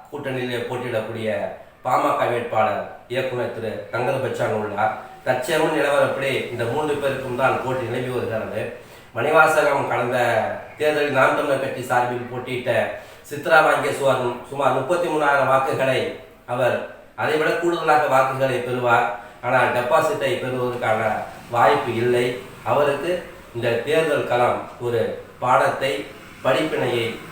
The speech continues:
கொடுக்கும் என்பது மட்டும் தெளிவாக தெரிகிறது.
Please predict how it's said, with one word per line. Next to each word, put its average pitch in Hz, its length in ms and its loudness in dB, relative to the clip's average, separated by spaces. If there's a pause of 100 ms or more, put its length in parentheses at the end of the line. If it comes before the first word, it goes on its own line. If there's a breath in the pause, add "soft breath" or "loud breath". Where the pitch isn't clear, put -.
கொடுக்கும் 156 320 -4
என்பது 120 260 -2
மட்டும் 120 480 -4 (360 loud breath)
தெளிவாக - 440 2 (280)
தெரிகிறது. - 720 -2